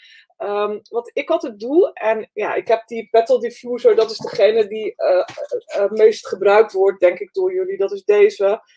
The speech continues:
Het is een, een diffuser, is een koud verdamper. Daar zit dat, eh, die patch in die hard trilt. En daardoor komt er olie en water in de lucht in. Oh, dit is een nieuwe.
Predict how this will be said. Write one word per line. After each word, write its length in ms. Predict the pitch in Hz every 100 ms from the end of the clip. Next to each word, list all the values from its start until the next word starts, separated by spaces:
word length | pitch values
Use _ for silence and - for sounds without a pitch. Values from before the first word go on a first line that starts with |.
| _
Het 160 | 185
is 80 | 202
een, 220 | 208 202 -
een 180 | 214
diffuser, 460 | 202 196 277 311 294
is 80 | 247
een 100 | 220
koud 320 | 277 269 269
verdamper. 600 | 240 247 240 247 233 226
Daar 100 | 202
zit 220 | - 233
dat, 260 | 226 214 -
eh, 140 | 202
die 140 | 196 202
patch 280 | 302 330 -
in 180 | 254
die 140 | 240 233
hard 240 | 226 240
trilt. 380 | 220 208 208 202 _ _ _ _ _ -
En 220 | 196 202
daardoor 320 | 190 196 202
komt 200 | 208 202
er 80 | 220
olie 260 | 185 196
en 100 | 185
water 380 | 175 185 220 170
in 60 | 170
de 100 | 170
lucht 220 | 165 -
in. 160 | 196 175
Oh, 120 | 170
dit 140 | -
is 140 | 202 -
een 120 | 190
nieuwe. 300 | 208 226